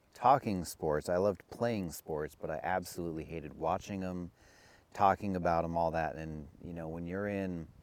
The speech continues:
the financial services and you're, you're dealing with a lot of, um,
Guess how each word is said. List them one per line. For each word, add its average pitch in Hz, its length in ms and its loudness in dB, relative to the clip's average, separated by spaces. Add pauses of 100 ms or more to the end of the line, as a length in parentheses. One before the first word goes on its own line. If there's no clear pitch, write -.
(840)
the 82 520 -2
financial 90 640 -4
services 76 760 -6
and 80 100 -8
you're, 78 360 -6
you're 78 200 -8
dealing 82 420 -4
with 76 160 -8
a 80 40 -8
lot 78 240 -2
of, 71 320 -8
um, 67 520 -8